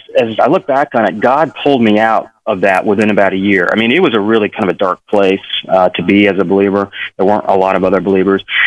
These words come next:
Then I got into, uh, business, and maybe we'll talk about a little m-, my story later, but I started doing prayer breakfast. I, I put on some executive prayer breakfasts at, um, the different events that I attended. I got permission from the attend-, from the event producers and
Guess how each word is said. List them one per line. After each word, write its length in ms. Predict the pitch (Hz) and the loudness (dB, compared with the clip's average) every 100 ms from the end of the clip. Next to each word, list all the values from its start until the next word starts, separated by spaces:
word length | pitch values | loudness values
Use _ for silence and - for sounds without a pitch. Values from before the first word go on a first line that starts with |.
| - - | -2 -2
Then 160 | 175 208 | 0 2
I 100 | 160 | 2
got 180 | 165 | 2
into, 560 | 160 147 - 147 139 135 | 2 -2 0 2 4 4
uh, 220 | 120 113 - | 4 2 -2
business, 440 | 113 143 135 139 143 _ | 0 2 2 0 -2 _
and 220 | 123 120 117 | -2 0 2
maybe 140 | 123 127 | 2 0
we'll 80 | 120 | 0
talk 200 | 127 123 | -2 0
about 160 | 113 | 0
a 60 | 113 | 0
little 220 | 123 113 | -2 -2
m-, 100 | 110 | -6
my 100 | 113 | -6
story 280 | 101 123 117 | -4 0 2
later, 260 | 123 147 123 | 2 2 0
but 160 | 110 | 0
I 100 | 110 - | -2 -2
started 380 | 151 170 139 | -4 -4 -4
doing 400 | 131 131 120 110 - | -2 0 0 -2 -2
prayer 220 | - 151 | 0 0
breakfast. 480 | 117 101 - - - 101 | 2 -2 -4 -14 -10 -8
I, 120 | 101 | -6
I 80 | 110 - | -6 -4
put 120 | 151 | -2
on 260 | 135 127 117 - | 0 0 -2 -2
some 100 | 107 | -2
executive 520 | 98 120 - 107 87 | 0 -2 2 0 0
prayer 220 | 120 120 | 0 0
breakfasts 520 | 101 - - 92 - _ - - | 2 0 -2 -8 -8 _ -6 0
at, 320 | 104 92 - - 101 | 2 2 -2 -2 0
um, 320 | 95 92 87 | 0 -2 -4
the 80 | 98 | -4
different 320 | 101 117 113 | -4 -2 0
events 320 | 98 113 113 - | 0 0 -2 -2
that 100 | 92 | -2
I 20 | |
attended. 580 | - - 131 104 82 92 - - - - | 0 -2 0 0 0 -4 -10 -12 -12 -2
I 60 | 107 | 0
got 180 | 101 | 2
permission 420 | - 113 117 - 104 | 2 0 2 0 -2
from 160 | 110 | 0
the 80 | 101 | 0
attend-, 440 | 92 - 117 107 - _ | -2 -2 -2 -2 -4 _
from 140 | - 104 | -2 2
the 100 | 98 | 2
event 280 | 95 107 - | 2 -2 0
producers 560 | 107 127 - 107 110 | 0 0 0 0 0
and 100 | 98 | -4